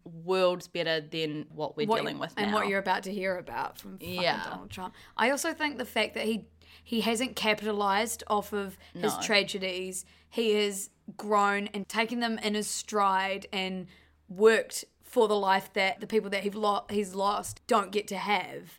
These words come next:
Speaker 1: Mm.
Speaker 2: He's continued to work for everyone else despite having this huge loss. I just
Speaker 1: Yeah.
Speaker 2: think he's done an amazing job.
Speaker 1: Because nobody would blame him, and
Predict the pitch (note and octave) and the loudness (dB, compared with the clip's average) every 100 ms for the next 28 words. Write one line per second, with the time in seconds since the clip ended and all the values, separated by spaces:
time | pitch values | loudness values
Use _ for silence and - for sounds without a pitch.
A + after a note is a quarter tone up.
0 | - G3 A#3 - A3+ G3+ A#3+ A#3 A3 A3 | -10 -4 -4 -2 -4 -2 -2 -2 -2 -2
1 | G3 G#3+ F#3+ F#3 - - _ - A3+ A3 | 4 6 4 2 -12 -20 _ -6 0 2
2 | G#3 G3+ G3+ G3 G3+ F#3+ F#3+ - - - | 2 2 0 0 2 2 0 -8 -10 -10
3 | _ A#3 - A3 G3 F#3+ G3 G3 F#3 - | _ -4 0 2 2 2 -4 -6 -8 -8
4 | G3+ F#3+ F3+ F3+ F3+ G3 F#3+ F3 D#3+ F#3 | -8 -8 -8 -6 -6 -8 -8 -6 -4 -4
5 | F3 _ - - _ - F#3+ F3+ - - | -6 _ -20 -20 _ -6 -6 -4 -10 -10
6 | _ - F#3 F#3 F#3 F#3 F3 F3+ F3+ E3+ | _ -2 -2 -2 -8 -10 -12 -12 -14 -16
7 | - D#3+ - C4+ D#4+ A3+ A3 G#3 A#3+ A#3 | -14 -14 -6 -2 -2 0 4 4 4 2
8 | A3+ G3 G3 F#3+ F#3 A3 B3+ A3 F#3 F3+ | 0 -2 -6 2 2 4 0 -4 -6 -8